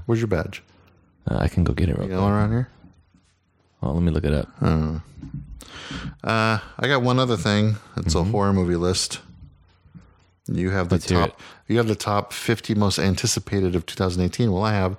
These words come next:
Speaker 1: the top seventeen horror movies of two thousand and seventeen, and this comes from the Thrillist website.
Speaker 2: Okay.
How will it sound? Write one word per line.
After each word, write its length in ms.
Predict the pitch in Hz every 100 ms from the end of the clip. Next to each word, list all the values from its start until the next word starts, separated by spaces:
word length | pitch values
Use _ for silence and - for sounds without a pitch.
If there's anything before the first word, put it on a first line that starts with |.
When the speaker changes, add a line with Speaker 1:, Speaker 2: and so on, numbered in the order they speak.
| - - - - - -
Speaker 1:
the 100 | 98
top 360 | - - 110 -
seventeen 800 | - 127 160 156 - 156 139
horror 380 | 123 - 147 127
movies 640 | 87 82 82 82 85 - - - - - - - - - - -
of 140 | 87 -
two 120 | 104
thousand 540 | 101 90 82 82 82 - -
and 140 | 85 -
seventeen, 680 | - 127 90 - 76 76 - - - - _
and 140 | 87
this 160 | 98 -
comes 540 | - 90 87 87 90 -
from 320 | - 87 82
the 100 | 80
Thrillist 1080 | - - - - 113 110 85 - - - - _ _ _
website. 580 | 85 71 - - 58 - - _
Speaker 2:
Okay. 420 | 85 78 76 95